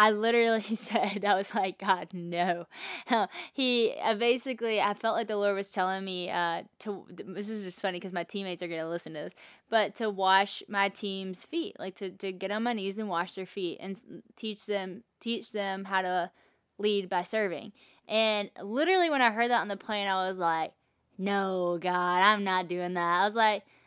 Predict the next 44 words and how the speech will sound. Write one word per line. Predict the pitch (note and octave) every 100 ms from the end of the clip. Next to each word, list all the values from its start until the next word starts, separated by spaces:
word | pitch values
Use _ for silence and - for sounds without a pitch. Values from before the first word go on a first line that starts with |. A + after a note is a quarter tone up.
| -
I'm | B3
like, | B3 A3
"No." | G#3+ A3 G#3+ G#3 G#3
And | D4+
it | E4+
wasn't | D4 E4+ G4+ F#4+
'cause | F#4 E4+
I | C#4+
think | D#4 D#4
their | C#4+
feet | - D4+
are | C#4
stinky. | - E4+ F#4 D#4+ F4+ - -
It's | C4+
not | E4+ F#4
that. | D#4 F4 D#4 -
It |
was | D#4
just, | D#4+ D#4 -
I | C4 F4
was | E4+
like, | D#4+ C#4
"That's | E4 F4+
gonna | G4 F#4+
make | E4+ D4
everybody | D4 D#4 D4+
feel | C4+ D4+
so | D4+ C4 -
awkward." | F3+ A#3+ D4 D#4 A#3+
Like, | G#3 G#3+ G3+ - - -
I | - D4
just, | F4 - - -
I | F4+
don't | F#4+
wanna, | D4+ A3+ F#3+
like, | - B3 -
that, | - C#4 - _
that's | - C4+ D#4
just, | F4+ C#4 - -
I | -
don't | D#4 D4 A#3+
think | D4+ C#4+
so, | - F3 F3
God. | F3+ F3+ A#3